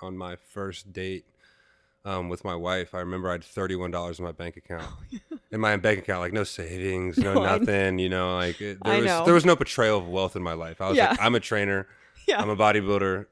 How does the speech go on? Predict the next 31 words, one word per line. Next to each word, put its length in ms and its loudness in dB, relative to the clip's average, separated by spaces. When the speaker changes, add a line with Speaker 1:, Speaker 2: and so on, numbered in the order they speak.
Speaker 1:
I 120 0
have 180 0
my 140 -2
own 100 -2
company. 540 -4
I'm 160 4
not 200 4
doing 180 2
too 160 -2
hot, 180 2
but 100 0
I'm 60 2
Speaker 2:
Yeah. 60 4
Speaker 1:
trying 300 -4
really 180 -8
hard." 260 -10
Speaker 2:
Yeah. 260 2
Speaker 1:
You 100 -4
know, 180 0
I'm, 160 0
Speaker 2:
Yeah. 60 -4
Speaker 1:
I'm 200 -2
really 280 2
trying 340 -4
to 60 -10
be 80 -10
the 80 -14
best 220 -8
version 280 -8
of 60 -8
myself. 400 -10